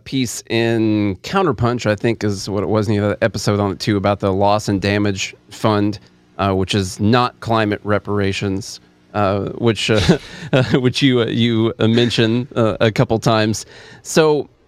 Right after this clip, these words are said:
uh, let me just, I wanna talk to you about what my problem is on this whole idea. And you've also talked to a lot of experts, and I wanted to also tell you, if you've got any recommendations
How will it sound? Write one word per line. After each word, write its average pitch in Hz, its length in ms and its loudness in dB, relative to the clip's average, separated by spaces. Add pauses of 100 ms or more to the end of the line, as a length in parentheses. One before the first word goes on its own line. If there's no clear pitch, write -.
(180)
uh, 131 180 2 (460)
let 143 180 2
me 175 120 2
just, 156 360 -2
I - 100 4
wanna 147 180 2
talk 143 240 2
to 139 80 -2
you 123 40 4
about 120 140 4
what 117 140 0
my 110 100 2
problem 107 460 0
is 95 380 -4
on 107 120 2
this 104 220 0
whole 107 360 0
idea. 107 380 0
And 95 140 0
you've 190 160 0
also 208 260 0
talked 165 280 0
to 151 60 0
a 139 40 2
lot 135 180 2
of 120 160 -4 (100)
experts, 113 720 -2 (120)
and 113 120 2
I 139 100 2
wanted 156 360 -2
to 131 480 0
also 151 300 0
tell 113 200 2
you, 110 140 0
if 110 140 -2
you've 175 160 -2
got 180 180 2
any 143 140 0
recommendations 123 1040 0